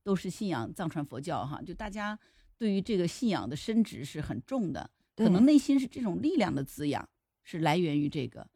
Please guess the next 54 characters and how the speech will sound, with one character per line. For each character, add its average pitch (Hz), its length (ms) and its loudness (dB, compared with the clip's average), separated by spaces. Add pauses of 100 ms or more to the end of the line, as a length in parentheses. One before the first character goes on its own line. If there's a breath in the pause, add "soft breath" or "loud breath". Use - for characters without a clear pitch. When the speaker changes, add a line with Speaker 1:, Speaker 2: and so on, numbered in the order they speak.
(160)
Speaker 1:
所 - 180 -6
以 143 440 -6 (320)
它 175 180 -6
平 - 280 -4
和， - 280 -10 (260)
Speaker 2:
对。 214 240 2
Speaker 1:
相 196 180 0
对 185 120 0
来 - 160 -6
说。 - 260 -14
Speaker 2:
对。 208 180 -4 (120)
Speaker 1:
虽 302 160 4
然 294 60 12
它 285 160 10
也 196 220 6
很 185 140 0
高 165 140 0
亢， 196 100 -2
你 220 160 4
想， 170 220 0
其 208 160 -6
实 214 100 -2
在， 196 320 0 (360 soft breath)
呃， 160 440 -2
西 - 160 -8
藏 202 160 4
来 123 140 2
说， 156 180 -2
很 160 140 0
多 185 100 -4
地 254 160 0
方 170 180 0
生 233 200 -2
活 214 80 0
条 180 120 -2
件 175 140 -2
是 170 60 -4
非 220 120 -6
常 196 160 -2
差 190 280 -8
的， - 200 -12 (680)
包 302 100 12
括 311 160 6
人 175 180 4
是 220 140 2
要 220 100 8
和 196 200 2
自 277 320 2
然， 113 240 2 (220)
那 277 80 4
是 240 80 6
无 202 260 4
人 170 180 4
区， - 260 -8